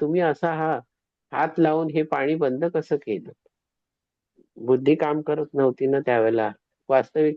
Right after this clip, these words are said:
ते लक्षात आलं असतं ती कोण आहे. मग तिनेच सांगितलं ना, की "आ, मी ओंकार कोळ्याची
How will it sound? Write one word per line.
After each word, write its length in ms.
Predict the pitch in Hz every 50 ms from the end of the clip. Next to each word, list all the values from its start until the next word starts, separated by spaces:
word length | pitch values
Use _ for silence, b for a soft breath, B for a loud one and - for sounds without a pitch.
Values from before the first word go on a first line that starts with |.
| - -
ते 100 | 160 156
लक्षात 400 | 147 139 - - - 160 160 160
आलं 200 | 160 156 165 175
असतं 300 | 180 165 - - - 151 147
ती 160 | - 139 135 -
कोण 240 | - 147 160 165 156
आहे. 160 | 123 104 - _ _ _ _ _ _ _ _ _ _ _ _ _ _ -
मग 100 | 147 143 147 -
तिनेच 280 | 135 127 151 196 214 -
सांगितलं 560 | - 175 156 156 156 160 165 156 151 147 151
ना, 80 | 151 143
की 260 | 143 - 147 139 135 135
"आ, 280 | - 117 110 110 113 110
मी 360 | - 113 117 131 165 175 165
ओंकार 580 | 139 127 123 120 117 120 - - 196 220 226 208
कोळ्याची 480 | 202 - 160 147 147 139 139 143 -